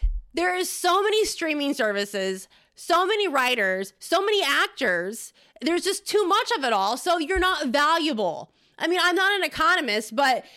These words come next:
you can't, you know, it's supply and demand. Like, if it, it's, I don't know, a market is saturated, y-, it's just not profitable, and I think that's what's going on, right? I mean, I don't watch streaming services. Sometimes something will come out that I'll wanna watch,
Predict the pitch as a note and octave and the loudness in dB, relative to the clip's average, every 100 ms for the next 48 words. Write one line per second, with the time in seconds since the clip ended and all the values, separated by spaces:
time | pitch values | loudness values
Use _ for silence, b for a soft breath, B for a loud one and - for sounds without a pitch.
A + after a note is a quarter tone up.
0 | B C4 C4 F4 F#4 F4+ D#4 B3 D4+ C#4+ | B -10 -6 -2 0 0 -2 -4 -2 -2
1 | D#4 - C4+ E4+ F4+ E4 C#4+ G4+ C4 G3 | -2 -4 -2 0 0 0 0 0 0 -2
2 | B3+ C#4+ C#4+ C4 B3 B3+ A3+ - - _ | -4 -4 -2 -2 -4 -10 -12 -18 -20 _
3 | _ _ - B3+ E4 D#4+ B3 A#3 B3+ C#4 | _ _ -6 -2 0 0 0 2 2 0
4 | - G#3+ - C4+ C#4 F#4+ D#4 B3 F#3+ F#3+ | -4 -8 -6 0 0 0 -4 -2 -2 0
5 | G#3 C4+ B B B A#3 B3 A#3 C4 C#4+ | -2 -2 B B B -12 -8 -2 -2 -2
6 | D4+ C4+ D#4+ C4 E4 E4+ D#4 A3+ G3+ G#3 | -6 -4 -2 -2 0 0 0 0 0 0
7 | A3 A3 G#3+ A3+ A3+ C4 C#4+ A#3 A#3 A#3+ | -2 -2 -2 -4 -6 -8 -4 -4 -4 -8
8 | - A3+ G#3+ G#3 F3+ F#3 G3+ C4+ - B | -4 -2 0 -2 -2 -2 -2 -4 -10 B
9 | B B C4+ C#4 C4+ C4 A#3 C4+ F4 G#4 | B B -2 0 0 0 0 0 0 0
10 | C#4 A#3 G#3 - G3 F#3 F3 F3 E3 D#3 | 2 0 0 -6 -6 -4 -6 -8 -10 -10
11 | F3 E3+ F3 C4 - - B - D4+ F4 | -10 -6 -6 -6 -12 -20 B -6 0 2
12 | G4 F#4+ E4+ D4+ D#4 D4 D#4 C4+ B3 - | 2 2 2 -2 -2 -4 -4 -4 -4 -4
13 | A#3+ A#3 A#3 A#3+ A3 G#3+ G#3+ G3 G3 C#4+ | -2 0 0 0 0 -2 -2 0 0 0
14 | - | -4